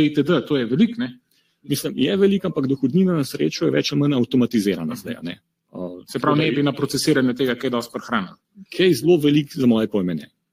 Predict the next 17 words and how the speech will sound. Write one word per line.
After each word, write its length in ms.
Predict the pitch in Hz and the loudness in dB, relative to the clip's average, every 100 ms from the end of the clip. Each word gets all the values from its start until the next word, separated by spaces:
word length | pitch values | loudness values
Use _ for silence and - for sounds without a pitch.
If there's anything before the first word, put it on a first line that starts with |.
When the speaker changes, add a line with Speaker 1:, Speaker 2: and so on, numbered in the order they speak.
| - | -4
Speaker 2:
Ampak 280 | 120 101 | -4 -4
le, 120 | 135 - | -6 -6
ugibam, 460 | - 113 123 76 - | -4 -2 -2 -4 -12
ne 160 | - 104 | -2 0
vem, 160 | 110 | 2
nimam 260 | 98 117 104 | 4 2 2
od 80 | 98 | -2
zadaj, 300 | 98 90 87 | -2 -4 -6
a, 80 | - | -8
Speaker 1:
Okej, 280 | 85 - 185 | -10 -4 -4
Speaker 2:
stroškov. 340 | 107 90 - | -4 -6 -4
Speaker 1:
sej, 220 | 160 92 | -4 -4
Speaker 2:
Ja. 160 | - 117 - _ | -8 -12 -12 _
Speaker 1:
lucky 300 | 139 147 143 | -6 -4 -4
guess, 280 | 143 127 - | -2 -4 -4
a 80 | 110 | -8
ne? 140 | 107 | -8